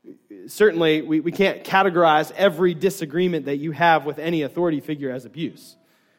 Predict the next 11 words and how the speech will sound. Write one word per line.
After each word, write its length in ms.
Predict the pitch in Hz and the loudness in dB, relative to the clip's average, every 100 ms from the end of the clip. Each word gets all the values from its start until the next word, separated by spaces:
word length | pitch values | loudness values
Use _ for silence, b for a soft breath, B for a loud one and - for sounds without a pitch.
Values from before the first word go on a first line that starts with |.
| _ _ | _ _
It's 100 | - | -10
inflicting 500 | 143 131 202 196 156 | -10 -4 -2 0 0
actual 360 | 151 147 147 120 | 0 -4 -8 -10
harm 480 | - 208 240 196 135 | -4 2 4 4 0
upon 400 | 113 135 120 113 | -6 -12 -12 -14
you, 80 | 113 | -6
not 320 | 147 160 139 | -2 -2 -2
just 240 | 160 - | -6 -4
disagreeing 680 | 175 165 156 143 185 165 143 | -6 -6 -8 -2 0 0 -2
with 140 | 143 139 | -6 -10
authority. 440 | 180 175 147 | -4 0 0